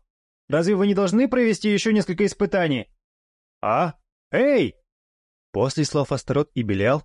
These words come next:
Лилит начали говорить со мной, пока я отчаянно кричал. Слушай внимательно, номер шесть. Если неудач не было, то показатель успеха составляет сто процентов.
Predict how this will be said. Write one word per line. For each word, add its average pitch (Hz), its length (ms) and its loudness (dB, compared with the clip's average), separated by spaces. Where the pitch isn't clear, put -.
Лилит 107 320 -2
начали 139 320 -2
говорить 123 360 0
со 123 120 -4
мной, 101 160 -2
пока 123 280 -4
я 147 60 -2
отчаянно 139 420 -2
кричал. 107 520 -2
Слушай 277 300 0
внимательно, 247 400 2
номер 135 220 0
шесть. - 340 -4
Если 185 360 0
неудач 214 400 2
не 269 140 4
было, 135 320 0
то 151 100 -2
показатель 160 480 0
успеха 190 440 -2
составляет 233 480 -2
сто 220 120 -4
процентов. 135 640 -4